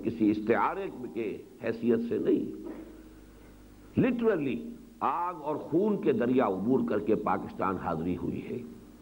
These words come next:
ایک سو ستر میل کا فاصلہ ہم نے پیدل قافلے کے ساتھ بیس دن میں طے کیا، جن میں ہر لہجہ ہم موت سے زیادہ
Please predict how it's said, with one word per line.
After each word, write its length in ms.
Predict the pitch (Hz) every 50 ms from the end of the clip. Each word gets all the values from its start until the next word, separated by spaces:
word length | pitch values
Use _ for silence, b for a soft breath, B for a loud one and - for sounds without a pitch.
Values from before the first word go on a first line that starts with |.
| - - - - - - B B B B B B B B B B B B B - - - - - -
ایک 180 | - 143 170 - - -
سو 80 | 170 147 - -
ستر 300 | 196 190 - - 226 214
میل 280 | 185 160 160 165 160
کا 140 | - - 151
فاصلہ 440 | 131 - 123 120 120 - - 117 120
ہم 260 | 104 104 107 110 113
نے 240 | 110 98 98 92 87 - - -
پیدل 320 | - 131 147 156 160 165 151
قافلے 440 | - - 113 120 - - 113 123 120
کے 80 | 113 110
ساتھ 280 | 107 - 131 151 165 127 101 90
بیس 400 | 98 143 175 208 226 202 117 104 104 95 107
دن 120 | 240 254 240 208
میں 140 | 165 131 104
طے 220 | - - - -
کیا، 340 | - - - - - - - - - - - - _ - - - - - - - - - - - B B B B B B B B B B B B -
جن 160 | - 170 190 202
میں 140 | 214 220 160 - -
ہر 100 | 214 254 247 196
لہجہ 480 | 160 160 175 175 165 147 208 - 127 117
ہم 220 | 143 156 165 143
موت 400 | 117 123 135 165 185 175 - -
سے 100 | - 175
زیادہ 300 | 143 117 120 120 160 196